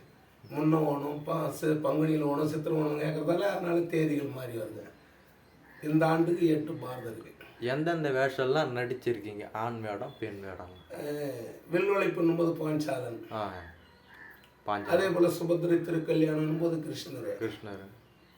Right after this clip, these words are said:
Speaker 1: அதே போல ராஜசுடியாக்கணும் போது மரகதன். நிறைய மரகதம் தான். மற்ற எங்கேயோ ஒரு ஊர்ல சராசரம் ஆடி இருக்கிறேன். ஆ, மற்றபடி சிசுபாலம் ஆடி இருக்கேன். ஆனா அப்போதெல்லாம் எப்போ ஒண்ணு. ஆனா நிறைய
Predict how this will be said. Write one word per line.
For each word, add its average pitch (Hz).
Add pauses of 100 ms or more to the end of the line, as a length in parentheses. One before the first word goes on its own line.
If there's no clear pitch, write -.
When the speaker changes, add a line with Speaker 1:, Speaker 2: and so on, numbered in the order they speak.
(420)
Speaker 1:
அதே 160
போல 175
ராஜசுடியாக்கணும் 151
போது 156
மரகதன். 135 (680)
நிறைய 160
மரகதம் 131
தான். 113 (120)
மற்ற 151
எங்கேயோ 143
ஒரு 190
ஊர்ல 180
சராசரம் 156
ஆடி 147
இருக்கிறேன். 123 (760)
ஆ, - (640)
மற்றபடி 165
சிசுபாலம் 156
ஆடி 135
இருக்கேன். 117 (100)
ஆனா 165 (180)
அப்போதெல்லாம் 175
எப்போ 160
ஒண்ணு. 147 (540)
ஆனா 170
நிறைய 151